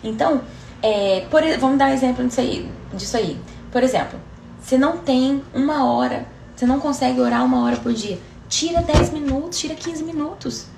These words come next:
Às vezes fala assim, "Pai, eu não, não consegui orar uma hora." Irmão, co-, começa, não começa pensando, "Vou tirar três horas de oração por dia." Então, assim, eu, é, "Deus, vou tirar dez minutos aqui com o Senhor." Dez minutos. E põe isso, começa com isso.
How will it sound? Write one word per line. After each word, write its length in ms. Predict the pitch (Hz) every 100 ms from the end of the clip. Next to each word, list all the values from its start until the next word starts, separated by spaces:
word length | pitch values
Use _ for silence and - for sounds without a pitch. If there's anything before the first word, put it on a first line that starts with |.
| - - - -
Às 120 | 247
vezes 140 | 285
fala 200 | - 277
assim, 140 | 277 254
"Pai, 480 | - 277 311 320 302
eu 80 |
não, 160 | 294 285 - -
não 100 | 262
consegui 760 | 269 294 285 262 - 247 311 302
orar 300 | 277 277 294
uma 260 | 285 254
hora." 200 | 285 285 - - -
Irmão, 380 | 226 254 330 240
co-, 240 | 247 269 -
começa, 680 | - 285 269 277 311 - -
não 140 | 202 233
começa 520 | - 294 302 370 311
pensando, 400 | 262 240 240 233
"Vou 140 | 226
tirar 300 | 226 - 214
três 300 | 220 247 240
horas 220 | 214 214 214
de 60 |
oração 280 | 214 202 196
por 120 | 208
dia." 100 | 185 - - -
Então, 140 | - 262
assim, 240 | 254 226 196 -
eu, 100 | - 208 220 - - - -
é, 120 | 196
"Deus, 380 | 180 214 190 -
vou 200 | - -
tirar 220 | - 202
dez 320 | 196 247 285
minutos 260 | 233 220 214
aqui 160 | -
com 100 | -
o 40 | 196
Senhor." 360 | - 185 151 151 - - - - - - -
Dez 260 | 349 403
minutos. 480 | 277 196 170 - - - - -
E 100 | 285
põe 360 | 359 381 349
isso, 180 | 330 -
começa 440 | - 294 330 - -
com 140 | -
isso. 320 | 294 285 -